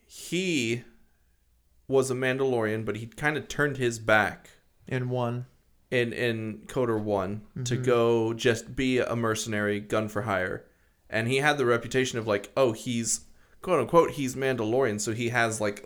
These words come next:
Speaker 1: the skill of Mandalorian fighters, but he's a lone wolf, out for hire, bounty hunter,
Speaker 2: Yeah.
Speaker 1: common thug.
Speaker 2: And
Speaker 1: But then
Speaker 2: then
Speaker 1: it's after his interactions with Revan that he's like,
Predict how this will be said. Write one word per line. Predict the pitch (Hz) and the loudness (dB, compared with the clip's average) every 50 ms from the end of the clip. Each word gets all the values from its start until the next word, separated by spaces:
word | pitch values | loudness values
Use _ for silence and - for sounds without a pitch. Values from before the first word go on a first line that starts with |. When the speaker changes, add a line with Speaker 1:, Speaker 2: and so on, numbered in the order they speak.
| - 127 | -10 -6
Speaker 1:
the | 123 113 | -4 -2
skill | - - - - 139 127 127 120 107 104 98 - | 0 -2 0 2 2 4 4 4 4 2 2 2
of | - 107 101 104 - - - - - - - - | 2 0 -2 -4 -8 -14 -20 -20 -20 -18 -8 -4
Mandalorian | 127 117 113 107 110 110 101 101 98 98 | -2 0 0 0 0 -2 -2 -2 -4 -2
fighters, | - - 123 117 107 101 101 - | 0 2 2 2 2 0 -2 -2
but | - 110 101 - - - - - - - - - _ - | 0 0 0 0 -4 -10 -20 -20 -20 -20 -20 -20 _ -8
he's | - 135 131 120 | -4 -2 0 0
a | 123 120 | 2 2
lone | 120 123 127 123 123 117 | 4 4 4 4 2 0
wolf, | 110 110 110 107 104 - - - - - - _ _ _ _ _ _ _ _ _ - | 0 2 2 2 0 -2 -8 -16 -20 -20 -20 _ _ _ _ _ _ _ _ _ 0
out | 120 131 123 - | 2 2 2 0
for | - 117 | -2 -2
hire, | 117 113 110 110 107 104 104 104 - - - - - _ _ _ _ _ _ - | 2 2 4 4 6 4 4 2 -2 -6 -16 -20 -20 _ _ _ _ _ _ 0
bounty | - 110 110 110 110 107 | 0 2 2 2 0 0
hunter, | 113 113 104 104 104 98 101 101 - _ _ _ - | 0 -2 0 0 -2 -2 -4 -6 -10 _ _ _ -6
Speaker 2:
Yeah. | 120 120 101 - - - _ _ _ _ _ _ | -2 -2 -2 -2 -4 -10 _ _ _ _ _ _
Speaker 1:
common | - - 110 107 110 104 101 | -4 -2 -2 0 0 -2 -2
thug. | - - 120 110 101 98 95 87 - - - - _ _ _ _ _ _ _ _ - | 0 2 4 4 4 4 2 0 -6 -14 -20 -20 _ _ _ _ _ _ _ _ -6
Speaker 2:
And | - 139 | 0 2
Speaker 1:
But | 117 117 135 | 2 4 6
then | 135 135 123 | 6 6 6
Speaker 2:
then | 117 110 | 4 2
Speaker 1:
it's | 107 95 - | -2 0 4
after | 131 139 139 - - 143 131 123 120 | 4 4 4 4 2 2 2 2 2
his | 127 127 117 107 104 104 - - - _ _ _ _ _ _ _ | 2 0 0 0 -2 -4 -6 -6 -10 _ _ _ _ _ _ _
interactions | - 143 143 139 123 120 120 120 - - 117 104 - | -2 0 2 2 4 4 4 2 0 -2 -6 -8 -8
with | - - - | -10 -8 -2
Revan | 107 120 123 120 110 117 107 104 101 101 104 104 | 4 4 6 6 4 2 0 -2 -2 -4 -6 -6
that | 107 107 110 | -6 -4 -4
he's | 120 127 120 120 | -2 -2 -2 -2
like, | 113 107 | -4 -4